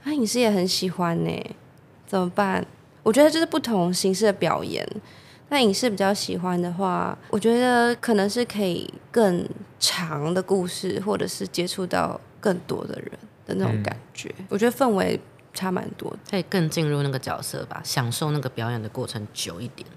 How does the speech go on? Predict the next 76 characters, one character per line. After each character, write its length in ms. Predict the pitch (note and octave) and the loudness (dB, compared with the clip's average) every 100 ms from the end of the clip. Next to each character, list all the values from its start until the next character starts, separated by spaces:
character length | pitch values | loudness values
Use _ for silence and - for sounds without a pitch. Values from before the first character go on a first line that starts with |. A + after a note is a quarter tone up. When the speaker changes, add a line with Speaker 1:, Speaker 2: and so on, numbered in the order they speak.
| - | -10
Speaker 1:
舞 120 | G3+ | -8
台 180 | F#3+ F#3+ | -2 -2
剧 160 | G3 A3+ | 0 -2
比 120 | F#3+ | -2
较 120 | F#3 | -2
不 160 | F#3 F3 | -2 -4
会 140 | F3+ | -4
被 240 | - - - | -6 -8 -8
打 160 | - - | -10 -8
断。 160 | - - - E3 | -8 -8 -10 -8
Speaker 2:
舞 80 | |
台 120 | G#2+ G#2+ | -6 -4
剧 80 | |
不 160 | A2 A2 | -2 0
会 100 | G#2+ | 2
演 140 | A2 | 2
到 80 | G2 | 0
一 60 | F#2+ | 0
半 200 | F#2 F2+ | -2 -4
喊 180 | - F2+ | -6 -6
卡。 320 | - F#2 F#2+ - - - | -4 -6 -6 -12 -14 -6
Speaker 1:
就 80 | |
是 60 | G#3+ | -2
，“哎， 160 | - D#4 | 2 2
等 140 | - | 2
一 20 | G3+ | 2
下， 240 | A#3 - - | 4 4 4
<laughs> 120 | D4 | 4
我 160 | B3+ - - | 4 0 0
刚 120 | D4 | 2
演 220 | A#3 D#4 D4 | 4 6 6
错 140 | G3+ | 6
了。” 120 | - - - - F#4+ - - - B4+ A#3 | 6 6 6 6 6 6 2 2 4 4
Speaker 2:
<laughs> 360 | G3 - B4 C#5 | 2 -2 -4 0
那 140 | G3+ | 2
你 180 | D#3+ G#2+ | 2 2
个 180 | D#3 D#3 | 4 6
人 160 | A#2 | 6
有 320 | G#2 F#2 F2+ F2+ | 2 0 0 -2
什 80 | G#2+ | -4
么， 200 | G2 F#2+ - - - | -4 -4 -8 -16 -4
哪 140 | A#2+ | 0
种 180 | A#2+ A2 | 0 0
角 180 | - F2 G#2+ | -2 -4 -4
色 300 | A2 G2+ C3 | -2 -2 -4
是， 320 | - A#2+ G2+ - | -4 -4 -2 0
或 100 | B2 | 2
是 60 | |
哪 140 | A#2+ G#2+ | 4 2
种 180 | G2+ | 0
类 180 | A#2+ G#2+ | 0 0
型 220 | - F#2+ | -2 -6
是 100 | G2+ | -4
你 140 | G#2+ F#2+ | -4 -4
想 140 | F2 | -6
要 260 | F2 F2+ F2+ | -6 -6 -6
演， 220 | A#2 F#2 | -4 -4
或 120 | G2 G2 | -4 -4
是 100 | G#2 | -2
你 100 | F#2+ | -2
想 80 | |
要 60 | F2+ | -4
挑 260 | F#2+ G#2+ F#2+ | -6 -8 -4
战 220 | G#2+ F2 | -2 -2
的， 120 | - | -6
然 100 | A#2 | -8
后 60 | F#2 | -8
只 100 | F#2 | -6
是 40 | |
目 120 | G#2 G2 | -6 -4
前 200 | G#2 F#2+ | -6 -10
还 100 | F2+ | -10
没 80 | |
有 80 | E2+ F2+ | -10 -12
过 140 | G2 | -12
吗？ 160 | D#2+ | -12